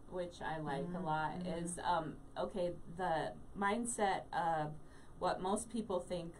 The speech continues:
Speaker 1: uh, wealthy people have is an accumulation mindset, which means I'm just gonna take this money and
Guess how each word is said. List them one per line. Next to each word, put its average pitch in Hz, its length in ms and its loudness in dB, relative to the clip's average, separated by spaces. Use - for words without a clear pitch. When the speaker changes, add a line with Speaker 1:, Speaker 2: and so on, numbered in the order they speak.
Speaker 1:
uh, 151 80 -2
wealthy 156 440 2
people 147 560 -2
have 143 340 2
is 147 200 -4
an 147 100 -2
accumulation 147 1000 -4
mindset, - 560 -8
which 147 300 -2
means 143 420 -4
I'm 170 180 2
just 175 240 -4
gonna 160 280 0
take 196 320 0
this 214 260 2
money 156 440 0
and 135 120 -4